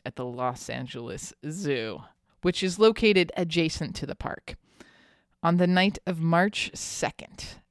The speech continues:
a mountain lion is observed on the zoo's surveillance cameras.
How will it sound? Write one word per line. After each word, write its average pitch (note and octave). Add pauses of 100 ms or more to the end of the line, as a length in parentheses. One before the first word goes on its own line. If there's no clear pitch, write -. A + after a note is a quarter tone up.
a F3
mountain E3+
lion C#3+
is D3
observed D#3+
on D3+
the D3+
zoo's D#3
surveillance C#3
cameras. E3